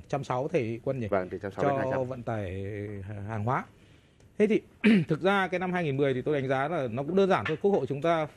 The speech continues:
Speaker 1: phủ quyết cái tờ trình đấy trên cơ sở rằng là Bộ Giao thông Vận tải thời gian đó có lẽ là cái sự nghiên cứu nó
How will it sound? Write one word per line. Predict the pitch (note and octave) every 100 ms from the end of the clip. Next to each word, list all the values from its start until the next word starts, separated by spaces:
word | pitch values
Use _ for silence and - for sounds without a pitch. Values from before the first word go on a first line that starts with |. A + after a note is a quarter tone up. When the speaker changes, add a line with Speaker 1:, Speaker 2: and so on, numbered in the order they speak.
| - -
Speaker 1:
phủ | B2 -
quyết | A#3+ B3 - _ _ _ - G2+
cái | B2 B2 C#3+
tờ | D3 A#2+
trình | C#3 A2+
đấy | A2 C3+ F#3 - - _ _ _ _
trên | - D#3+
cơ | E3+
sở | D#3+ C#3 G2
rằng | A2
là | G#2+ G2 - B2 G#2+ G#2 - -
Bộ | C#3+
Giao | C#3+
thông | C#3
Vận | B2
tải | - A#2
thời | F2 A2
gian | B2 A#2
đó | A#2
có | C3+
lẽ | C#3+ F#3
là | D#3
cái | B2
sự | C3+
nghiên | B2 C3
cứu | B2
nó | A#2